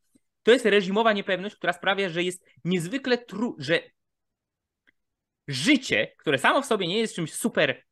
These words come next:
łatwym i prowadzenie działalności gospodarczej, prowadzenie biznesu, przedsiębiorstw, zawieranie umów i tak dalej, które same w sobie to są rzeczy, które,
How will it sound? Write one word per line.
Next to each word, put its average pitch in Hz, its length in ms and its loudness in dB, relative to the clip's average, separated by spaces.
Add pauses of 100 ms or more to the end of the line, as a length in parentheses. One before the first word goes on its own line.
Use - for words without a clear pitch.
(260)
łatwym 156 600 -2 (320)
i 151 340 -6
prowadzenie 180 380 2
działalności 175 420 0
gospodarczej, 139 580 -2
prowadzenie 139 400 -2
biznesu, 147 400 -4
przedsiębiorstw, 156 520 -6
zawieranie 147 380 0
umów 170 260 -8
i - 20 -20
tak 143 160 -4
dalej, 147 180 2 (260)
które 160 300 0 (120)
same 277 380 0
w 262 80 -6
sobie 165 360 -2
to 151 100 -12
są 151 160 -4
rzeczy, 185 240 -6
które, 147 420 0